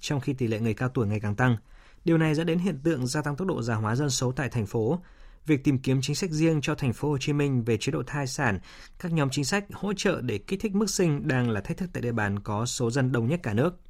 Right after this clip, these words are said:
Kim Dung, phóng viên thường trú tại thành phố Hồ Chí Minh có bài phản ánh.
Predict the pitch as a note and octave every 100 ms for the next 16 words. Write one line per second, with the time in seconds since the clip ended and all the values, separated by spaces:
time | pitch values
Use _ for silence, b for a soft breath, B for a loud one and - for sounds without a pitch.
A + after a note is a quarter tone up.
0 | B B B B B - D3+ C#3+ D3+ C3
1 | - C#3+ D3 C#3+ C#3 A2+ - A2+ C3 D3
2 | B2+ G#2+ B2+ G#2 D3 C3 B2+ B2+ B2 b
3 | b - G#2+ B2 G2+ - G2 F2+